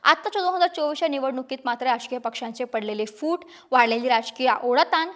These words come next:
वाढलेले आरोप प्रत्यारोप यामुळे निवडणूक चांगलीच गाजली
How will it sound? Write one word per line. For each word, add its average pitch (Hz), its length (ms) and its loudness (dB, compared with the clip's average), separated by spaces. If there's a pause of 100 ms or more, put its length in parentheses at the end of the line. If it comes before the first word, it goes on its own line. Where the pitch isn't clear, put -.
(120)
वाढलेले 262 360 4 (100)
आरोप 320 240 2
प्रत्यारोप 277 520 -2
यामुळे 247 300 -4
निवडणूक 240 440 -4
चांगलीच 226 460 -6 (120)
गाजली 240 400 0